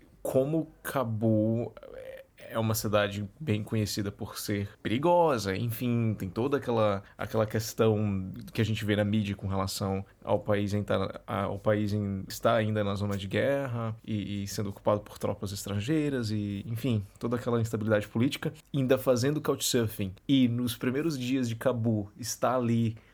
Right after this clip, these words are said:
como que meio solto pelo meu couchsurfing, sabe? Porque ele não tinha estado comigo,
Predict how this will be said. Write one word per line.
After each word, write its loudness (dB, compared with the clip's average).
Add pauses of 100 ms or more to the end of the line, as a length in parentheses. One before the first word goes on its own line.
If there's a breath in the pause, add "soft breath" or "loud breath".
(120)
como 0
que 0 (260)
meio 4
solto 2
pelo 2
meu 4
couchsurfing, -2
sabe? -2
Porque -12
ele 0
não -2
tinha -4
estado 0
comigo, -4